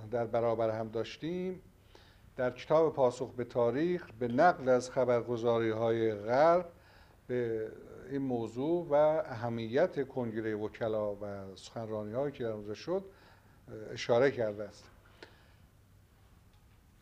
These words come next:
غرض از بیان این سابقه این بود که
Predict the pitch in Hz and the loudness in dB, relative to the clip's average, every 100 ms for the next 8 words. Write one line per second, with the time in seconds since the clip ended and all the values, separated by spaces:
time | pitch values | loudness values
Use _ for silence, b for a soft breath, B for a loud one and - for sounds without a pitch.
0 | - - - - 151 170 208 202 - 143 | -20 -20 -20 2 6 8 6 4 -6 -6
1 | 127 135 139 170 160 143 143 131 127 143 | 0 4 4 4 2 -2 2 4 4 0
2 | 202 190 196 - 190 190 196 196 | 0 -2 -6 -6 -2 2 2 0